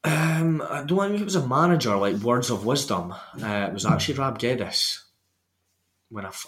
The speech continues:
when I came out the team, and I'll be,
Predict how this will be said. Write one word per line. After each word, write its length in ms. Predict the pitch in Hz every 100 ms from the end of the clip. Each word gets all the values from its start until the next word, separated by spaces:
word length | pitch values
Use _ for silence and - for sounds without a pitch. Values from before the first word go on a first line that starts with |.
| 107
when 140 | 101
I 60 | 98
came 280 | - 113 117
out 160 | 113
the 60 | 104
team, 360 | - 113 87 - _ _ _ _ _ _ -
and 120 | 98
I'll 380 | 90 95 98 110
be, 300 | 107 101 92